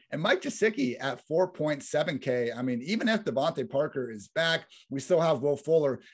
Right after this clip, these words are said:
out of the picture. I don't know why DraftKings and these sites still call Mike Gesicki a tight end. He's played sixteen total snaps as a tight end this year. He's played two hundred thirty-four in the slot or out wide. Chris Godwin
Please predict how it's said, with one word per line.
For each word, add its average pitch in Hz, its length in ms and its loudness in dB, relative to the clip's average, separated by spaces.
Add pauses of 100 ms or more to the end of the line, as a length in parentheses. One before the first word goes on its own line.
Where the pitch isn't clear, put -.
out 135 160 0
of 117 60 -2
the 110 60 -6
picture. 127 400 -4 (180)
I 170 80 -2
don't 208 180 4
know 156 160 4
why 156 220 4
DraftKings 143 560 -2
and 131 100 -2
these 123 220 -2
sites 147 260 0
still 143 220 -2
call 139 440 4 (100)
Mike 135 180 -2
Gesicki 123 420 -6
a 107 40 -8
tight 123 200 -2
end. 117 200 -2
He's 131 100 -8
played 180 240 0
sixteen 190 480 -4
total 160 240 -2
snaps 160 420 -4
as 110 140 -12
a 110 60 -12
tight 127 180 -4
end 143 220 -4
this - 160 -10
year. 123 200 -4 (240)
He's - 120 -16
played 147 220 -2
two 170 140 -2
hundred 160 280 -2
thirty-four 147 680 0 (220)
in 139 100 -4
the 131 80 -2
slot 139 420 -2 (200)
or 135 120 -2
out 123 200 0
wide. 123 260 0 (220)
Chris 233 200 2
Godwin 143 600 0